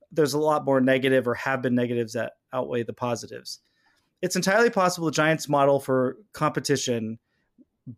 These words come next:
being based around how the rules were, you know, last year,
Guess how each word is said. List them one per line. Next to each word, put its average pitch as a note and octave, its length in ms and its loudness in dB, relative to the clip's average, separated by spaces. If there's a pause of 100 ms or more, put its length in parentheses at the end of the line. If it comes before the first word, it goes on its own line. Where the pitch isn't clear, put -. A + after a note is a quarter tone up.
(420)
being D#3 300 2
based D3+ 400 0
around D3 240 2
how D3 160 0
the C3+ 100 0
rules D3 400 2
were, B2 480 0 (360)
you C#3 100 -2
know, B2 340 -4
last D3 360 -2
year, A2 360 -14